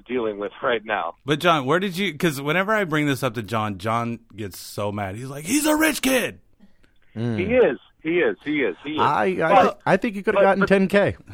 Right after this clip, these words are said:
Speaker 3: honestly.
Speaker 2: <laughs> I know,
Speaker 3: You
Speaker 2: he
Speaker 3: know?
Speaker 2: should.
Speaker 3: He undervalued.
Speaker 2: Yeah,
Speaker 3: Anyway.
Speaker 2: he did. What is
Speaker 1: But there's, but there's, there's also the theory that, like, these kids make so much money for the colleges. Like, without Johnny Football, who, I mean, you know what I mean?
Speaker 2: Well, 'cause they said
Speaker 1: He's
Speaker 2: that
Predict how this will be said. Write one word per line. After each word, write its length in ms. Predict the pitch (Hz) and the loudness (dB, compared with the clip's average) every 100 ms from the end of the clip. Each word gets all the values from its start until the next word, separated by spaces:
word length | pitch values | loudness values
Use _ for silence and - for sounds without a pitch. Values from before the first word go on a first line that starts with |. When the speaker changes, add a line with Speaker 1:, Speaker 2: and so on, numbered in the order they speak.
| 113 - - | -16 -12 0
Speaker 3:
honestly. 400 | 135 127 120 127 | 2 4 2 2
Speaker 2:
<laughs> 100 | 113 | 2
I 40 | |
know, 260 | 175 170 175 | 0 0 2
Speaker 3:
You 60 | 185 | 4
Speaker 2:
he 80 | 175 | 8
Speaker 3:
know? 180 | 180 | 8
Speaker 2:
should. 100 | 190 - - - | 6 0 -12 -4
Speaker 3:
He 140 | 170 180 | 4 6
undervalued. 560 | 175 160 165 156 101 - - | 6 6 6 6 0 -4 4
Speaker 2:
Yeah, 120 | 185 | 6
Speaker 3:
Anyway. 240 | 175 127 - | 8 6 0
Speaker 2:
he 120 | 113 | -6
did. 240 | 104 92 - - - - | -4 -6 -8 -18 -20 -20
What 220 | - 160 196 | 2 4 6
is 80 | |
Speaker 1:
But 100 | 185 | 4
there's, 300 | 202 208 170 - _ - | 4 2 0 -10 _ -6
but 120 | 190 190 | -4 2
there's, 200 | 220 202 180 | 2 2 -2
there's 200 | 208 196 | -2 2
also 320 | 233 240 247 | 2 2 0
the 100 | 190 - | -2 -4
theory 320 | 226 220 190 175 | -2 2 2 0
that, 100 | 165 | 2
like, 220 | 160 160 _ _ _ _ _ - 190 | 0 0 _ _ _ _ _ -10 -6
these 160 | 214 - - | -6 -6 -4
kids 300 | 226 196 147 - | 2 2 0 -8
make 300 | 156 175 175 - _ - - | -2 -2 -2 -8 _ -20 0
so 160 | 202 214 | 0 2
much 200 | 208 - | 0 -2
money 460 | 156 196 202 123 113 | 0 0 0 -4 -8
for 80 | 143 | -12
the 80 | 139 | -14
colleges. 580 | - 180 190 127 110 95 - | -2 2 2 0 -6 -12 -14
Like, 120 | - | -8
without 280 | 151 190 214 - | -2 0 0 -2
Johnny 280 | 202 175 - | -4 -4 -4
Football, 540 | 202 202 151 131 127 123 | -4 -2 0 2 2 -2
who, 240 | 185 190 170 | -12 -20 -12
I 120 | 156 151 | -12 -10
mean, 220 | 160 156 | -10 -10
you 80 | 180 | -8
know 60 | 180 | -8
what 60 | |
I 20 | 165 | -6
mean? 220 | 170 165 _ 135 | -8 -10 _ -4
Speaker 2:
Well, 80 | |
'cause 160 | 143 151 | 0 0
they 140 | 156 | 0
said 260 | 147 175 160 | 0 0 0
Speaker 1:
He's 80 | |
Speaker 2:
that 60 | 156 | -2